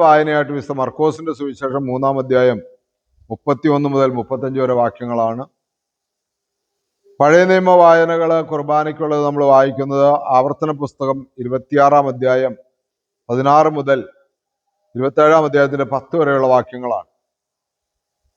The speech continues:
ന്യായാധിപന്മാരുടെ പുസ്തകത്തിൽ നിന്ന് പതിമൂന്നാം അധ്യായം രണ്ട് മുതൽ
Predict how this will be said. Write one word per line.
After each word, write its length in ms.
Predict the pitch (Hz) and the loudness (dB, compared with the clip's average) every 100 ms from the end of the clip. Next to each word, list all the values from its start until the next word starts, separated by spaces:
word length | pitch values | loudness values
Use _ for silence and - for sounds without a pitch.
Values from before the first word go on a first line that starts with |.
| _ 135 | _ 0
ന്യായാധിപന്മാരുടെ 840 | 147 156 156 165 165 165 160 156 | 4 4 4 2 0 2 2 0
പുസ്തകത്തിൽ 440 | 147 - 151 147 147 | -4 -2 -2 0 -2
നിന്ന് 160 | 147 139 | -4 -2
പതിമൂന്നാം 520 | 139 143 151 156 156 | -2 -2 -2 0 0
അധ്യായം 420 | 139 139 139 139 117 90 _ _ _ _ _ - | -2 2 2 2 -2 -10 _ _ _ _ _ -4
രണ്ട് 200 | 131 147 156 | -2 0 0
മുതൽ 220 | 151 | 2